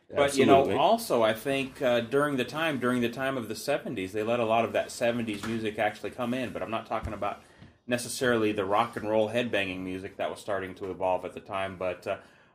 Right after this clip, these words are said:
Speaker 1: a lot of the soul music. Uh,
Speaker 2: And funk, man.
Speaker 1: and
Speaker 2: Funk was huge
Speaker 1: Right.
Speaker 2: back then.
Speaker 1: So the soul music and the funk, I remember growing up in Seattle and being, you know, your daughter's age and younger, and my, and my parents listening to the funk.
Speaker 2: Earth,
Speaker 1: or
Speaker 2: Wind,
Speaker 1: some-
Speaker 2: and Fire,
Speaker 1: and
Speaker 2: and the, the good stuff.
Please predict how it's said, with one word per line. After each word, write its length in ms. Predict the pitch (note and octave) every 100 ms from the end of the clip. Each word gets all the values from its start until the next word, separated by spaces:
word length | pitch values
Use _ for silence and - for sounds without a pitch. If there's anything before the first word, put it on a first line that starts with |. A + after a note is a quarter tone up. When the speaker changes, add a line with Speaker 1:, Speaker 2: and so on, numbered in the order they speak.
| _
Speaker 1:
a 120 | A2+
lot 400 | A#2+ B2+ B2+ B2
of 260 | A2+ A2+ G#2
the 100 | G#2+
soul 420 | - D3+ E3+ C#3
music. 600 | F#2+ E2+ E2 E2 D#2 - F#2+
Uh, 300 | F2+ F2 E2+
Speaker 2:
And 200 | A2 G#2
funk, 480 | - C3+ A2 - - G2
man. 280 | G2 G2
Speaker 1:
and 160 | B2+ B2
Speaker 2:
Funk 340 | - B2 B2+ F#2+
was 180 | F2+
huge 640 | - G2 G2 G2 F#2 E2+ G2+
Speaker 1:
Right. 180 | G#2 E2
Speaker 2:
back 80 | -
then. 180 | D2 - _
Speaker 1:
So 260 | C#3+ C#3
the 200 | C#3 B2+
soul 260 | B2+ F3+ F#3
music 280 | F3 E3 D3+
and 100 | A#2+
the 40 |
funk, 340 | - D#3 C#3+ C3
I 40 |
remember 360 | B2+ C3 A#2 A2+
growing 340 | A#2 A2+ A#2
up 180 | B2+ B2+
in 100 | G2
Seattle 500 | - A#2 B2+ A#2+ G#2
and 120 | F#2+
being, 400 | G#2 G2+ G2+ G2+
you 120 | G2+
know, 120 | G2
your 140 | F#2+ F#2
daughter's 420 | G#2 A2+ G#2 F#2+
age 220 | F#2+ F2+
and 100 | F#2
younger, 500 | G2 A2+ A2+ G2 F2+
and 120 | F2+
my, 100 | F2+ F#2
and 160 | F#2 F#2
my 140 | F2+ F2+ - _ _
parents 340 | G2 E2 E2+ F2+
listening 400 | F2+ G#2 F#2+ F#2
to 180 | G#2 F#2
the 180 | G2 - _
funk. 200 | G#2 G2+ B2
Speaker 2:
Earth, 240 | A#2+ A2
Speaker 1:
or 40 | A2
Speaker 2:
Wind, 160 | G#2
Speaker 1:
some- 60 | G2
Speaker 2:
and 80 | F2+
Fire, 920 | D3 C#3+ C#3 C#3 C#3 C3+ C3 B2+ B2+
Speaker 1:
and 320 | G#2+ G2+ G#2
Speaker 2:
and 100 | G2 G#2+
the, 140 | G#2
the 120 | A#2
good 180 | F#3+ A#3
stuff. 280 | - -